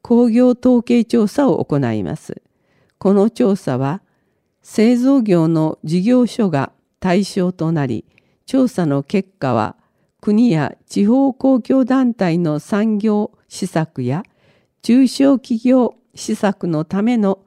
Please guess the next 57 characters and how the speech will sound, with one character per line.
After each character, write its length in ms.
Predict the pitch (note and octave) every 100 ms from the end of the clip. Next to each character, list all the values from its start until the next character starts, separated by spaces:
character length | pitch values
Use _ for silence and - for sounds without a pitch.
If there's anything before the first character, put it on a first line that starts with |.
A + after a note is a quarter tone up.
| _ _ _ _ _
基 100 | -
礎 220 | - A3+
資 200 | - B3
料 200 | A3+ F3+
と 160 | F3+ E3+
し 100 | -
て 200 | D4 B3
活 320 | E3+ - E3
用 180 | D3+ D3+
さ 160 | D3
れ 140 | C#3 A#2
ま 160 | A2+
す。 240 | - - - _ _ _ _ _ _ -
五 160 | E3+
月 340 | F#3+ G#3+ - G3
中 260 | - A#3
旬 280 | A3 A#3+ A3+
か 160 | - G#3+
ら 220 | G#3 - -
調 240 | G#3 B3
査 240 | - A#3+ A#3+
員 240 | F#3+ F3+
が 160 | G3 -
伺 420 | F#3 F#3+ F3 D#3
い 80 | D#3+
ま 160 | G3
す 140 | - D#3+
の 140 | D3+
で、 220 | D3 F3 _ _ _ _
ご 140 | E3+
回 280 | D#3+ F#3 F#3
答 280 | - E3+ E3+
を 100 | G#3+
お 80 | -
願 280 | D#3+ D3 C#3
い 40 |
し 160 | C#3+ C3+
ま 160 | B2
す。 280 | D#3 - - - _ _ _ _ _ _
ま 180 | F3+ F#3
た、 340 | - C3 - _ _ _ _ _ _
調 260 | - G#3+ C4
査 220 | - A#3
票 320 | - A3 B3+
へ 160 | C4 -
記 200 | - A3
入 220 | A3 A3+
し 80 | -
て 140 | A#3
い 100 | G#3+
た 160 | G3 G#3+
だ 160 | F#3+
い 80 | G3+
た 160 | G3 F#3+
内 300 | G3 G#3+ G3
容 220 | F#3 F3
は、 180 | G3